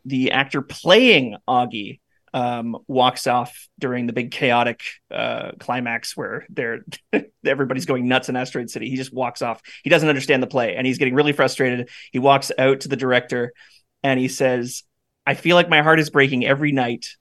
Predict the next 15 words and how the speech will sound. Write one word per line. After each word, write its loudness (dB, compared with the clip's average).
Director -10
says, -6
"Good." 2
"So -10
do -4
I -6
just -4
keep 0
doing 4
it?" 2
"Yes." -2
"Without 4
knowing 6
anything?" 2
"Yes." -2